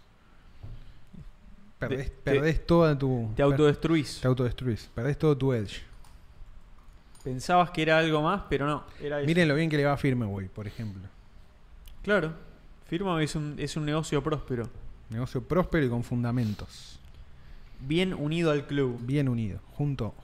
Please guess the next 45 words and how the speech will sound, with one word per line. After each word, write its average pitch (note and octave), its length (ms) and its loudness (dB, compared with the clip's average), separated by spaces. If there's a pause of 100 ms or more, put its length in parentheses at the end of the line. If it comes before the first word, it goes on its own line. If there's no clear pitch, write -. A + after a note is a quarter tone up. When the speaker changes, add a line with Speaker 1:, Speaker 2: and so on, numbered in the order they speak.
Speaker 1:
junto B2 200 -2
al G#2+ 120 -4
club. G2+ 220 -8 (200)
Speaker 2:
Mirá D#3+ 160 2
lo G#3 80 6
que F3 100 4
dice F3+ 280 4
Paul F3 640 4
Torres F3 340 2
Sosa. C#3 280 -2
"Saludos F3 440 4
desde G3 500 4
Microcentro. D#3 920 2 (720)
Desde D#3 280 8
las D#3+ 160 8
mesas G3 380 4
de E3 120 6
Speaker 1:
<laughs> D#3+ 60 6
Speaker 2:
dinero, D#3+ 380 6
Speaker 1:
Her-, C#3+ 60 0
Speaker 2:
todo F#3 140 8
Speaker 1:
todo F#3 120 12
Speaker 2:
Barrani". E3 240 12
Speaker 1:
Barrani. D3 260 8
Speaker 2:
Qué C3 60 2
Speaker 1:
Hermoso, D#3 680 8
Speaker 2:
grande. A#2 100 -2
Speaker 1:
Paul. D3+ 280 6
Qué D#3 140 4
lindo, D3 420 6
qué E3+ 140 6
lindo, D#3 420 4
boludo. A2+ 420 0 (640)
Yo G3 180 8
el G#3 60 8
Microcentro F#3+ 720 8
lo D3+ 200 8
adopté C#3 600 4
como, A#2 760 0 (1040)
eh, A#2+ 280 -2
en C3+ 260 0
mi D3 140 8
último, D#3+ 640 6
en C3 80 2
mi, C3 300 0